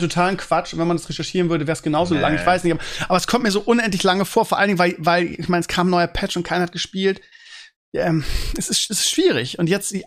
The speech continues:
Speaker 1: ein Jahr von jetzt an, ja, vielleicht ein bisschen weniger als ein Jahr jetzt noch mit dem aktuellen Content irgendwie.
Speaker 2: Dreiundzwanzigster November zweitausendzwanzig. Na gut, also wenn sie Anfang zweitausenddreiundzwanzig rauskommen, ist wirklich nicht so viel mehr.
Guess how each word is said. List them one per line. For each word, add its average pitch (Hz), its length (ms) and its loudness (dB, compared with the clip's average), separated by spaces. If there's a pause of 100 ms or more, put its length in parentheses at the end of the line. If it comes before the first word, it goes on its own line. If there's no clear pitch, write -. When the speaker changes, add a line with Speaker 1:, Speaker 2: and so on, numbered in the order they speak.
Speaker 1:
ein 262 260 4
Jahr 220 420 0
von 196 160 0
jetzt 226 320 -2
an, 233 320 0 (180)
ja, 151 140 -4
vielleicht 170 220 -4
ein - 20 0
bisschen 180 220 -2
weniger 202 240 2
als 170 180 -6
ein 180 60 2
Jahr 170 200 4
jetzt 180 160 -2
noch 175 200 0 (260)
mit - 100 -4
dem 170 120 0
aktuellen 208 420 0
Content 208 540 0
irgendwie. 196 580 0
Speaker 2:
Dreiundzwanzigster 135 640 2
November 107 400 2
zweitausendzwanzig. 101 1120 -4 (140)
Na 123 160 -4
gut, 147 180 -6 (160)
also 92 160 -6
wenn 95 100 0
sie 101 80 2
Anfang 101 500 -4
zweitausenddreiundzwanzig 101 1160 -2
rauskommen, 104 260 -2
ist 117 80 -6
wirklich 110 220 -6
nicht 98 100 -8
so 104 160 -4
viel 104 220 -6
mehr. 113 340 -6